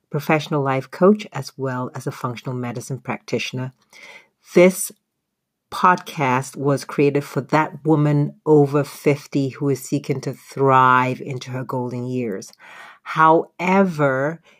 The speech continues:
given the current pandemic that we are all going through as a community, I am inviting in everyone who is seeking to thrive through this global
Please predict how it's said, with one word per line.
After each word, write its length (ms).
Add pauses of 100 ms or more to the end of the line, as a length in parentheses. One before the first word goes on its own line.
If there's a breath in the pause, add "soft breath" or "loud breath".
(320 soft breath)
given 600
the 240
current 480
pandemic 720
that 160
we 240
are 160 (160)
all 480
going 420
through 340
as 240
a 60
community, 800
I 120
am 180
inviting 720
in 260 (580 soft breath)
everyone 960
who 220
is 160
seeking 440
to 120
thrive 1040 (320)
through 840 (420 soft breath)
this 600 (400)
global 560